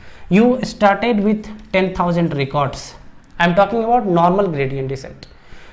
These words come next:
When you apply a loss function on all these ten thousand records, then your weight optimization will be faster. Computation will be expensive,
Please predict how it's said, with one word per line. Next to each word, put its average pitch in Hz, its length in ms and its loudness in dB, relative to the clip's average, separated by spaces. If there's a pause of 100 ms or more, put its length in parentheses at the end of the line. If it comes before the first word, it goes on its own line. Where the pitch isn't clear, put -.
(160)
When 233 280 4
you 294 200 4
apply 202 500 2
a 202 40 0
loss 175 320 2
function 185 380 -4
on 185 260 -4
all 214 280 2
these 220 200 -2
ten 180 260 -2
thousand 156 420 -4
records, 151 600 -2 (480)
then 208 220 0
your 240 180 4
weight 208 440 2
optimization 190 880 -2
will 196 100 -2
be 170 140 -2
faster. 147 420 -6
Computation 214 640 0
will 247 140 0
be 240 120 0
expensive, 175 640 -6